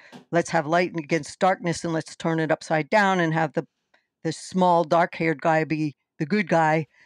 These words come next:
and flip the trope on its ear and just write this huge epic fantasy and have a big battle just like everybody else. Well, in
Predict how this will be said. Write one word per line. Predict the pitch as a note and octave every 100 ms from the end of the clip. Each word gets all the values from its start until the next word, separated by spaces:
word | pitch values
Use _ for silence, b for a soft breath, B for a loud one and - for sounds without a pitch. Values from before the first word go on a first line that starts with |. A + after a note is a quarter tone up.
| b -
and | D#3+ -
flip | F3+ G3 -
the | -
trope | F#3+ F3 E3+
on | E3
its | -
ear | B3+ B3+ A3+ F#3+ B B B _ _ _ -
and | G3+ G#3
just | A#3+ A#3+
write | G3+ A3 A3
this | A3
huge | - A#3+ G#3
epic | G#3 - -
fantasy | G3 F#3+ F#3 G3 F#3
and | F3
have | F#3+
a | F#3+
big | F3+ D#3
battle | F#3 F3 D#3+
just | D#3 F3
like | F#3+ F3+
everybody | F#3 D#3+ E3 D#3 E3+
else. | F3+ D#3 E3+
Well, | E3+ D#3+ E3 _ _ _ _
in | F#3+ F#3 E3+